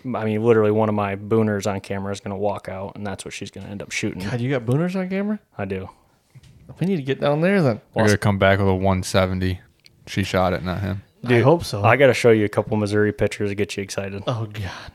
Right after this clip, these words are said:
Speaker 2: I thought your deer looked like they were in May.
Speaker 1: Not in Missouri, they don't. In,
Speaker 2: Oh.
Speaker 1: in Missouri, they're full grown, about to shed the velvet.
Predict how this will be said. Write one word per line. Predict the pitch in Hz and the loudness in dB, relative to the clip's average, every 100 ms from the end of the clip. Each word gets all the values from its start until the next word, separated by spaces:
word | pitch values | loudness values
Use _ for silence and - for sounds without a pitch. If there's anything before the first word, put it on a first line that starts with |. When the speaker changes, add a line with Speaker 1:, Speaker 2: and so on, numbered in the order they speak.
| - | -6
Speaker 2:
I | 143 | 0
thought | 180 | 2
your | 170 | 2
deer | 156 170 170 | 4 4 4
looked | 175 175 | 2 0
like | 180 | -2
they | 180 | 0
were | 180 | 2
in | 180 175 | 2 2
May. | 202 123 - - _ | 0 -2 -8 -20 _
Speaker 1:
Not | 113 147 | -2 0
in | 135 | 2
Missouri, | 107 160 156 | 6 8 8
they | 101 101 | 6 2
don't. | 101 113 | 2 0
In, | 123 135 | 0 0
Speaker 2:
Oh. | - | 4
Speaker 1:
in | 131 | 4
Missouri, | 117 160 143 | 6 8 8
they're | 120 | 6
full | - 127 | 6 4
grown, | 113 131 127 | 6 4 6
about | 117 - | 4 2
to | |
shed | 101 123 | 0 0
the | 113 | 2
velvet. | 110 127 113 101 | 4 6 4 0